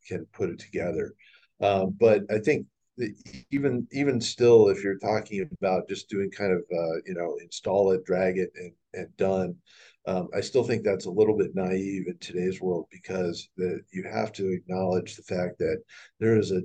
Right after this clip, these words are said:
ton of legacy software out there. And I think specifically in the partnering space, um, you know, partnering tends to be an add-on functionality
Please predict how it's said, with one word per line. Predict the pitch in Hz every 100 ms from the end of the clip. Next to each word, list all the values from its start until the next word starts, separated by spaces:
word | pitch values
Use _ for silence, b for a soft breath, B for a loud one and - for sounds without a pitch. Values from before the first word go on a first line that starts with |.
| -
ton | - - 120 107 98 87
of | 87 85
legacy | 87 92 101 101 92 - 82
software | - 92 80 - 69 64 -
out | 76 73
there. | 62 62 - B B B
And | 92
I | 95
think | 101 95
specifically | - 95 - 143 117 95 92 90
in | 82
the | 82 - 104
partnering | 127 92 92 80
space, | - - 80 78 76 - - b b -
um, | 95 90 85 85
you | 82 92
know, | 90 82 - -
partnering | 120 147 117 101 95
tends | - - 110 110 110
to | -
be | 90 101 101 98 92
an | - 85 - -
add-on | 180 196 208 202 - 90
functionality | - - - - 85 92 95 92 87 82 78